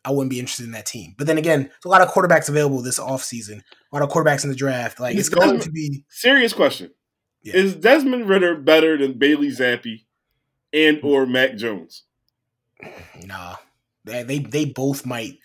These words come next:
Speaker 1: edge him out, to be honest.
Speaker 2: I think, oh, I think you'll be, I think you'll
Speaker 1: Like,
Speaker 2: know.
Speaker 1: they both might edge him
Speaker 2: At
Speaker 1: out.
Speaker 2: least, at least
Speaker 1: Honestly
Speaker 2: Ridder, at least Ridder can move.
Speaker 1: That, that's not even, does he even really move, though? Like, the dude, like
Speaker 2: He's, he's better than statues.
Speaker 1: Like, he, he's pretty bad.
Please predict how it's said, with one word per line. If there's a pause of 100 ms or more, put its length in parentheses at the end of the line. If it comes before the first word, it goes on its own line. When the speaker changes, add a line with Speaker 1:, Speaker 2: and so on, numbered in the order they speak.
Speaker 1:
edge
him
out,
to
be
honest. (760)
Speaker 2:
I
think,
oh,
I
think
you'll
be,
I
think
you'll
Speaker 1:
Like,
Speaker 2:
know.
Speaker 1:
they
both
might
edge
him
Speaker 2:
At
Speaker 1:
out.
Speaker 2:
least,
at
least
Speaker 1:
Honestly
Speaker 2:
Ridder, (200)
at
least
Ridder
can
move. (440)
Speaker 1:
That,
that's
not
even,
does
he
even
really
move,
though?
Like,
the
dude,
like
Speaker 2:
He's, (360)
he's
better
than
statues.
Speaker 1:
Like,
he,
he's
pretty
bad.